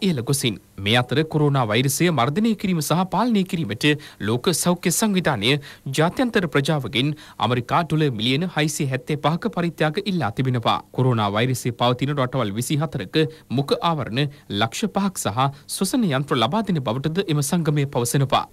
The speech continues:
තායිවානය, හොංකොං සහ මැකාවෝ සඳහා සංචාරක අවදානම් නිවේදන නිකුත් කර තිබෙනවා. කොරෝනා වෛරසයේ අවදානම හේතුවෙන් මනාලයා සහ මනාලිය නොමැතිව පැවැත් වූ මංගල උත්සවයක් පිළිබඳවද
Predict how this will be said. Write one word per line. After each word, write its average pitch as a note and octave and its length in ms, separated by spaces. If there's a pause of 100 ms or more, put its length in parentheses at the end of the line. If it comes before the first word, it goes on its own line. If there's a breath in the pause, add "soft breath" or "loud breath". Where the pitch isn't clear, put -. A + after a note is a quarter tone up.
(100)
තායිවානය, B2+ 520 (220)
හොංකොං F3 420
සහ A2+ 140 (540 loud breath)
මැකාවෝ A3+ 500
සඳහා C3+ 260 (140)
සංචාරක F#3+ 480 (120)
අවදානම් D#3 440
නිවේදන C3+ 340 (120)
නිකුත් G#3+ 260
කර C#3 180
තිබෙනවා. C3 460 (240)
කොරෝනා G#3+ 340 (100)
වෛරසයේ C#3+ 480 (100)
අවදානම F#3+ 440
හේතුවෙන් D3 400 (280 loud breath)
මනාලයා C#3 500
සහ D#3 180 (160)
මනාලිය D#3+ 400 (140)
නොමැතිව F#3+ 400
පැවැත් D3 260
වූ G3+ 80 (100)
මංගල D#3+ 380
උත්සවයක් F#3+ 460
පිළිබඳවද E3 500